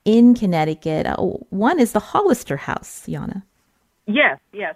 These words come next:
Speaker 2: That's actually, um, also one of my favorite gardens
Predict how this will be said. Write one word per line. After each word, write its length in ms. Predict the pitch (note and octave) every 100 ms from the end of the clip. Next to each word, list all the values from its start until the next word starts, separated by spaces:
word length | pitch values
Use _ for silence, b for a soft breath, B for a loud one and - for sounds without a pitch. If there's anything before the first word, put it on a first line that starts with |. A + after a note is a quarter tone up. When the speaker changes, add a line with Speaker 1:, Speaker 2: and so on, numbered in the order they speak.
| _
Speaker 2:
That's 200 | G3 G#3+ -
actually, 560 | G#3+ A3+ - A3+ G3+
um, 220 | G3+ F3+ F3+
also 320 | F#3+ G#3+ A#3
one 220 | F3 F3+
of 80 | A3+
my 160 | F#3 E3
favorite 380 | D#3+ D3+ D#3 -
gardens 400 | D3 C#3+ C#3+